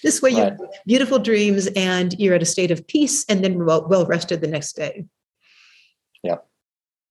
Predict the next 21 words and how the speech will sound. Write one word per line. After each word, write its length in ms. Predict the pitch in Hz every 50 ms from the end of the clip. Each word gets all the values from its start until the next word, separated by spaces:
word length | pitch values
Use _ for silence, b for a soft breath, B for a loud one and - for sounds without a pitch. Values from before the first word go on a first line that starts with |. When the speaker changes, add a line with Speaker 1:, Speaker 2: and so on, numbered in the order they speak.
| _ _ _ _ _ _ _ _ _ _ _ _ _ _ _ _ - - _ _ -
Speaker 2:
I'm, 180 | 107 110 120 127
I'm 160 | 123 113 117
just 300 | 107 117 113 - - -
thinking 300 | 131 117 107 113 110 104
that, 300 | 98 95 87 - - -
uh, 320 | 104 101 98 92 95 - b b b b b b
e-, 220 | - 139 151 - -
even 400 | 147 147 160 180 170 160 160 147
if 220 | 135 135 - - 123
you, 480 | 120 117 113 117 113 110 107 101 - _ _ _ _ _ _ _ _ _ _ _ _ _ -
uh, 440 | 113 107 104 104 98 98 98 101 98 98 - - _ _ _ _ _ _ _ - 107
don't 280 | 101 - 135 135 139 113
have 140 | 113 123 107
insomnia 720 | 110 104 - - 135 139 139 123 104 95 80 78 87 - -
and 180 | 95 92 95 -
don't 220 | - 123 123 120
have 180 | 101 101 104 104
bad 220 | 107 104 - -
dreams, 480 | - - 123 131 120 92 85 85 - - b b b b _ _ _ _ _ _ _ _ _ _ -
even 500 | - 151 185 233 214 220 175 135 117 104
then, 560 | 123 151 185 170 127 101 87 85 90 101 104